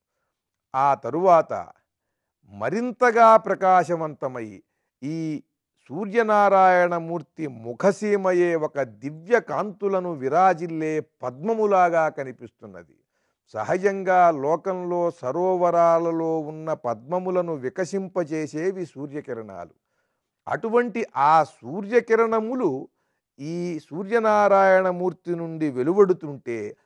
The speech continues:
ఆ వెలుగులతో కూడుకున్నటువంటి ఈ ముఖబింబం,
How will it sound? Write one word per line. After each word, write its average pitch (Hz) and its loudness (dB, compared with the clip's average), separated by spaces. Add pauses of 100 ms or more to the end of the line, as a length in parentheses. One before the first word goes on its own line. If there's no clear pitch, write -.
(240)
ఆ 135 2 (120)
వెలుగులతో 202 0
కూడుకున్నటువంటి 170 -6 (120)
ఈ 147 -8 (120)
ముఖబింబం, 170 0